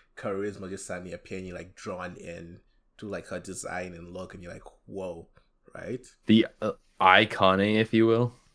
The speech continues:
Speaker 1: The icon, yeah. <laughs> Essentially, right? And, like, uh, one thing that's, like, definitely stands out, like, Ai's character design. You recognize Ai's design anywhere now.
Speaker 2: Yeah.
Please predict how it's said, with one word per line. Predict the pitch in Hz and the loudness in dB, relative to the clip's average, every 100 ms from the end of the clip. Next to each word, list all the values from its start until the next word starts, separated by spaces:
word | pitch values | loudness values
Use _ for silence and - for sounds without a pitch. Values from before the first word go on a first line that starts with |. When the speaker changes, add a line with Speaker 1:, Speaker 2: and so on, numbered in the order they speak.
| _ | _
Speaker 1:
The | 104 - | -14 -10
icon, | 98 95 - 110 98 | -8 -8 -8 -8 -2
yeah. | 131 95 - - _ - | -2 -2 -6 -20 _ -20
<laughs> | - _ _ _ | -20 _ _ _
Essentially, | 113 110 110 110 - | -12 -8 -8 -8 -10
right? | - 101 151 - | -10 -8 -10 -8
And, | 120 | -8
like, | 117 107 107 - _ _ _ _ _ _ _ _ _ _ _ _ _ - | -4 -6 -6 -16 _ _ _ _ _ _ _ _ _ _ _ _ _ -8
uh, | 127 | -8
one | 123 113 120 | -4 -2 -2
thing | 123 | -4
that's, | 113 107 | -6 -6
like, | 95 95 | -8 -8
definitely | 98 107 | -10 -10
stands | - 95 | -10 -8
out, | 95 90 | -8 -10
like, | 92 90 - _ _ _ _ _ _ _ _ _ - _ _ _ _ - | -12 -16 -20 _ _ _ _ _ _ _ _ _ -20 _ _ _ _ -6
Ai's | 110 120 | -2 -2
character | - 90 90 87 | -4 -6 -6 -8
design. | 87 82 82 - - | -10 -10 -10 -12 -10
You | 117 120 113 | -4 -4 -4
recognize | 107 - 90 87 - | -6 -8 -10 -10 -10
Ai's | 90 87 87 | -8 -6 -8
design | - 85 - 85 - _ | -12 -12 -14 -14 -20 _
anywhere | 107 98 95 90 82 | -10 -10 -10 -12 -14
now. | 131 - - _ _ _ _ _ _ _ _ _ _ _ _ _ _ _ _ _ _ _ | -16 -20 -20 _ _ _ _ _ _ _ _ _ _ _ _ _ _ _ _ _ _ _
Speaker 2:
Yeah. | 113 117 165 196 196 185 | 6 12 12 12 12 10